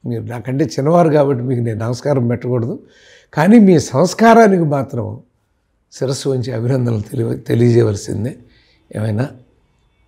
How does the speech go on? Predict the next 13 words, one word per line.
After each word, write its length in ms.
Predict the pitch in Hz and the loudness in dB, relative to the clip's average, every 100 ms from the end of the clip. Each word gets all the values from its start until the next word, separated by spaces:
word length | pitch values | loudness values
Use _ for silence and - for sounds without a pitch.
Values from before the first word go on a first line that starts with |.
| _ _ _ _ _ _ | _ _ _ _ _ _
సోదరులారా, 720 | - 120 123 117 110 101 101 - _ _ - | -8 0 2 2 0 -4 -8 -12 _ _ -6
అభిమానులారా, 680 | 101 117 123 117 98 90 - _ _ _ _ - | -2 2 2 2 0 -6 -14 _ _ _ _ 0
ఆనాటికి 520 | 120 156 156 120 151 | 4 6 4 2 0
ఈనాటికి 600 | 131 131 143 131 120 117 | 2 4 2 0 -2 -2
ఏనాటికి 720 | 110 120 123 110 113 101 - _ _ _ _ _ | -2 -2 -2 -4 -8 -12 -12 _ _ _ _ _
చిరంజీవి 560 | _ - 117 131 127 120 | _ -4 -2 0 2 2
గారికి 460 | 113 107 - - - | 0 -4 -8 -12 -10
మాకు 340 | 101 104 - | -8 -8 -6
మధ్య 320 | 123 107 101 | -6 -6 -6
ఉన్నటువంటి 680 | 110 104 101 - - - - _ _ _ _ _ 139 | -6 -6 -6 -8 -8 -10 -14 _ _ _ _ _ -2
ఈ 200 | 113 107 | 0 2
అనుబంధం 560 | 110 120 127 113 101 - _ _ _ _ 123 | 2 2 2 0 -4 -8 _ _ _ _ -6
ఇలాగే 720 | 101 120 147 156 170 156 | -2 4 6 6 6 2